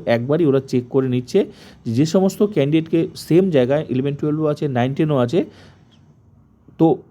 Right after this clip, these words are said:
ওই ডকুমেন্টস তো দিয়েই দিয়েছে, তাহলে ওই ক্যান্ডিডেট আবার সেম ডকুমেন্টস এখানে দিবে। আমার মনে হয় ওই সমস্তগুলো একবারই চেক করে নিয়ে যতটা পারে ভেরিফিকেশনটা আগে করে নিচ্ছে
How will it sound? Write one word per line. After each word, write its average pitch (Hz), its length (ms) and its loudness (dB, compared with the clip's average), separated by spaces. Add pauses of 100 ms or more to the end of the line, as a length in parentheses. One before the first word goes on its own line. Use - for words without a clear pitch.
(100)
ওই 165 120 6
ডকুমেন্টস 180 460 2
তো 202 100 4
দিয়েই 185 300 0
দিয়েছে, 120 340 -2 (240)
তাহলে 180 200 -2
ওই 202 120 6
ক্যান্ডিডেট 196 400 0
আবার 185 260 4
সেম 190 180 2
ডকুমেন্টস 185 380 0
এখানে 175 240 -2
দিবে। 170 200 -2 (400)
আমার 175 180 0
মনে 190 180 0
হয় - 100 -4
ওই 170 100 2
সমস্তগুলো 180 580 0
একবারই 170 300 0
চেক 165 260 -2
করে 165 220 -2
নিয়ে 190 220 -2 (200)
যতটা 156 360 2
পারে 160 240 2
ভেরিফিকেশনটা 139 560 0
আগে 131 160 -2
করে 135 260 0
নিচ্ছে 101 300 -8